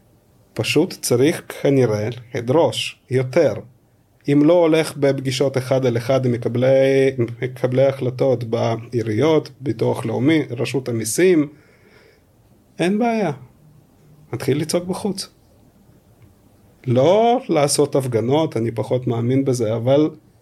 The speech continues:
כן לדבר. אגב,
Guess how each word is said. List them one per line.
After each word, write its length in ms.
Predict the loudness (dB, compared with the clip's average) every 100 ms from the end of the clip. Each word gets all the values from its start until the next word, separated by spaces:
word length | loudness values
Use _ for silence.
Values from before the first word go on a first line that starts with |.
| _ -2
כן 280 | 2 2 2 -2 -8 -20 _ _
לדבר. 520 | -2 0 4 4 2 -2 -18 _ _ _ _ -6
אגב, 380 | -2 2 0